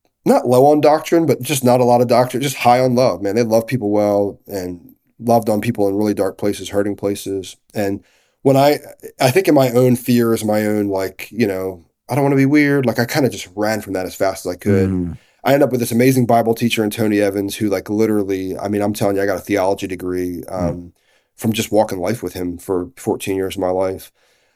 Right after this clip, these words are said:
Speaker 1: But what's funny is toward the end of Winter's life, she and I ended up going to, like, a more, um, kind of a charismatic leaning church, frankly, because our girls, uh, were going to their charter school. And
Speaker 2: Mm.
Speaker 1: I feel like God brought me back to this place of real health, of, like,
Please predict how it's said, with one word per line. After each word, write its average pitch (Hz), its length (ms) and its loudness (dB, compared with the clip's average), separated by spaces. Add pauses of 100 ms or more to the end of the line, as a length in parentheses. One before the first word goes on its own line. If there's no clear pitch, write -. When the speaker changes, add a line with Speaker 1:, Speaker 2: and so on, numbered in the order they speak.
(120)
Speaker 1:
But 147 260 2
what's 147 200 2
funny 233 220 4
is 131 120 4
toward 151 220 4
the 131 80 0
end 135 140 4
of 117 80 2
Winter's 131 340 2
life, 104 220 0
she - 200 0
and 120 80 4
I 110 280 2 (100)
ended 110 200 -2
up 107 140 -2
going 107 340 2
to, 110 100 -4
like, 101 240 -2
a 80 120 -4
more, 110 420 2
um, 95 500 -8
kind 113 160 0
of 101 80 -4
a 98 40 -4
charismatic 107 560 -2
leaning 101 220 0
church, 104 280 -2 (360)
frankly, 180 340 4
because 127 240 0
our 107 160 0
girls, 107 580 0
uh, 107 60 -2
were 104 160 0
going 110 300 0
to 104 80 -10
their 98 100 -2
charter 113 360 0
school. 85 480 -10
And 107 200 -2
Speaker 2:
Mm. 113 100 2
Speaker 1:
I 95 60 2
feel 269 180 2
like 175 160 2
God 123 220 2
brought 117 160 0
me 127 80 0
back 110 200 0
to - 60 -12
this 107 140 -4
place 104 280 -2
of 101 120 -6
real 101 140 0
health, 101 320 -2
of, 101 120 -6
like, 95 280 -6